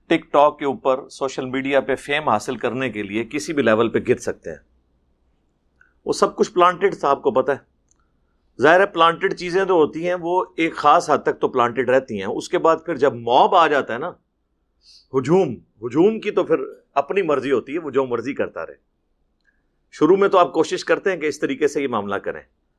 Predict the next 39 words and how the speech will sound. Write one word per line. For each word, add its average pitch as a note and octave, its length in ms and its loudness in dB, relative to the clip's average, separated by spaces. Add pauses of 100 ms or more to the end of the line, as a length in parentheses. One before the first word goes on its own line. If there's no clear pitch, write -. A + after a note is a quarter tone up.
(580)
آگے D3 280 4
جو G3+ 160 2
حالات C3 300 4
و F3+ 60 2
واقعات D3 420 2
ہیں G#3 60 -6
پھر E3+ 160 -4
وہ F#3 140 -4
کنٹرول D#3+ 340 -4
سے E3 120 -8
باہر E3 200 -4
ہو G#2 100 0
جاتے E2+ 260 -8
ہیں، - 160 -20 (1800)
اور F3 160 6
یہ G3 420 2
ایک C3 240 -2
یونیورسل D3 540 4
پرنسپل G#2+ 500 -6
ہے۔ - 160 -18 (1120)
آپ C#3 140 2
پالیٹکس F#3+ 460 4
میں G#3 100 -2
بھی F3+ 100 2
دیکھ C3+ 300 4
لیں A#2 160 -6 (1300)
کہ D#3+ 340 -2 (100)
بعض D#3+ 260 4
اوقات F3 400 2
اسٹیبلشمنٹ E3+ 840 -2
کسی E3+ 240 -8
ایک E3+ 240 -2
بندے D#3 260 0
کو E3+ 100 -2
اوپر E3 200 0
لے D3+ 180 0
کے D3+ 100 -2
آتی C3+ 360 0
ہے F#2 80 -2